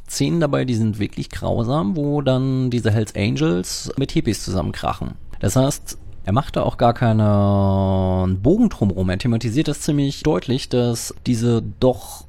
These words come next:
durchaus ziemlich rohen Gesellen da halt in irgendeine Party reinkrachen, wo jede Menge Hippie-Mädchen und Jungs rumflitzen und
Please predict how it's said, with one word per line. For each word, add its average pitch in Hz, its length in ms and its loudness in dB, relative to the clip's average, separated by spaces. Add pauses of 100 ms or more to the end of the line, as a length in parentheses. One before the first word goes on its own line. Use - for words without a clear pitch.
durchaus 120 680 2
ziemlich 123 480 2
rohen 135 460 2
Gesellen 113 440 4
da 147 160 2
halt 123 160 0
in 95 140 -2
irgendeine 110 540 2
Party 104 320 2
reinkrachen, 156 640 -2
wo 120 320 4
jede 117 220 2
Menge 107 500 2
Hippie-Mädchen 139 600 -2
und 123 100 0
Jungs 143 420 -2
rumflitzen 143 720 -2
und 120 680 2